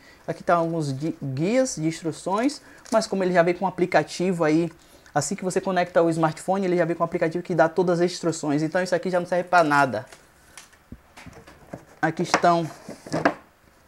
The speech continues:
as paradinhas pra você fixar o óculos em sua cabeça. No caso aqui, né? E vai fixar na cabeça.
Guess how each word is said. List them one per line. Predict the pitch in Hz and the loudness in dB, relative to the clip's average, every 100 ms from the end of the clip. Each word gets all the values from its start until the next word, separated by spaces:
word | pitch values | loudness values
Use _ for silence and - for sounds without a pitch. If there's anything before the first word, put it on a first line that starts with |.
| _ - _ _ _ _ _ - - - - - - | _ -20 _ _ _ _ _ -20 -20 -20 -20 -18 -10
as | 147 - | -10 2
paradinhas | 160 160 135 147 156 | 4 4 2 0 -2
pra | - 165 | 0 -2
você | 156 - 143 143 - _ - - | 0 -2 -2 -4 -12 _ -20 -2
fixar | 262 269 - 175 214 - - - - - - - - - | 0 0 4 6 6 2 -14 -20 -20 -20 -20 -20 -10 6
o | 165 | 8
óculos | 156 160 156 - | 8 6 -4 -2
em | 156 | 0
sua | 160 156 | 2 2
cabeça. | 156 143 170 214 - 302 - - - - - - | 2 4 4 4 2 -2 -4 -20 -20 -20 -20 -16
No | 156 | -6
caso | 147 139 139 | 0 0 0
aqui, | - 214 | -4 0
né? | 240 285 | 2 4
E | 254 | 4
vai | 160 | 2
fixar | - - - 147 | -2 -6 0 2
na | 143 | 2
cabeça. | 147 180 180 208 - | 2 0 2 2 0